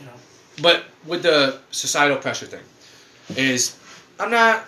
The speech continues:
Speaker 2: saying women do not have societal pressures to maybe look a certain way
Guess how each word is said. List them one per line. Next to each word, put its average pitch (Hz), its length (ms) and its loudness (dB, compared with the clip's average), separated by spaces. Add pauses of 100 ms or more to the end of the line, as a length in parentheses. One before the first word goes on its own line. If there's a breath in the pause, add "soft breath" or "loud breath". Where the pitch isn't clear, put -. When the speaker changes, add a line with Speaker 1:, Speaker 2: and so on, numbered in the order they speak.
(120)
Speaker 2:
saying 165 380 -2
women 147 260 -6
do 139 100 -6
not 247 220 -6 (240)
have 123 340 -4
societal 120 420 -2
pressures 107 420 -4
to 120 360 -2 (680)
maybe 113 260 -6
look 107 160 -6
a 117 60 -8
certain 110 200 -8
way 113 200 -4